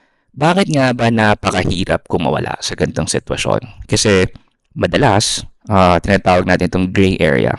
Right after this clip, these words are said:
no? Hindi kayo officially together, pero may emotional attachment. So, ano ba yung mga,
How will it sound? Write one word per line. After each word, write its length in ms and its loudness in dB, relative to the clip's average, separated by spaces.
no? 240 -2
Hindi 180 0
kayo 240 0
officially 380 0
together, 560 2
pero 400 0
may 160 -2
emotional 560 2
attachment. 720 -4
So, 340 2
ano 160 2
ba 140 0
yung 160 2
mga, 420 2